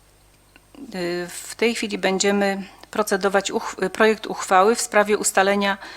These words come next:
sposobu obliczenia opłaty za gospodarowanie odpadami komunalnymi oraz wysokości stawek, y, opłaty. Y, tak jak już wspomniałam wcześniej, jest to, y, uchwała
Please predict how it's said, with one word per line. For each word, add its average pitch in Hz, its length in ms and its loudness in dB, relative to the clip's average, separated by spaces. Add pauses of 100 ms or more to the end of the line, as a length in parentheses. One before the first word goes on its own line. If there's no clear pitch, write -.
(100)
sposobu 220 600 4
obliczenia 185 600 0
opłaty 202 420 -2
za 185 140 2
gospodarowanie 180 800 2
odpadami 185 500 0
komunalnymi 190 760 2
oraz 180 280 0
wysokości 180 580 -2
stawek, 180 460 0 (540)
y, 170 200 0
opłaty. 165 640 2 (760)
Y, 190 320 0
tak 220 220 4
jak 190 120 -2
już - 320 0
wspomniałam 180 600 4
wcześniej, 202 760 2
jest 190 420 -2
to, 175 460 2
y, 165 440 -4 (320)
uchwała 180 720 6